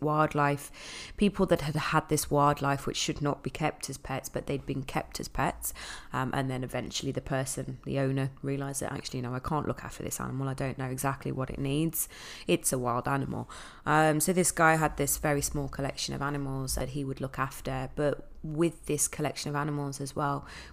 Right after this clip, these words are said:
we'd visit schools, put on educational presentations, um, to teach people about the animals, but also had those animals there with the, with us to, to kind of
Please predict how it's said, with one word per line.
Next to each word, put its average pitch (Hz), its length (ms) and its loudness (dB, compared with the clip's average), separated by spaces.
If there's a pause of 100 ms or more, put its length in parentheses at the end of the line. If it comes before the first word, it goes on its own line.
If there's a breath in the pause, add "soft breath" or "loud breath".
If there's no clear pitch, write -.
we'd 143 440 0 (140)
visit 143 260 -2
schools, 147 640 0 (300)
put - 200 6
on 151 300 4
educational 139 720 0
presentations, 139 1300 -4
um, 135 400 -4
to 139 120 -4
teach - 340 -4
people 139 300 -4
about 131 260 -2
the 139 80 -4
animals, 131 640 -4
but - 180 -4
also 139 380 -2
had 147 220 -2
those 156 240 -2
animals 156 400 -4
there 165 200 0
with 170 300 -2
the, - 180 -2
with 180 300 0
us 196 340 0 (520 loud breath)
to, 139 520 -2 (760)
to - 80 -12
kind - 200 -8
of - 120 -14